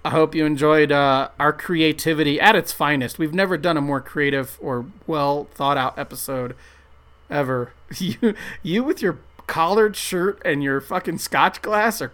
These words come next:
killing me. <laughs> Killing me. You gotta,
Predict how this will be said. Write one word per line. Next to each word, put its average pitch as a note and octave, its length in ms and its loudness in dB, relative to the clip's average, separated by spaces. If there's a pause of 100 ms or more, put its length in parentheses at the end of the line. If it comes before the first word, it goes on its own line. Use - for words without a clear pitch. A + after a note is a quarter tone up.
killing F#3+ 360 4
me. C3 220 -6 (220)
<laughs> - 220 -20
Killing F#3+ 440 0
me. C#3 100 -2 (680)
You A3 160 6
gotta, F3+ 280 8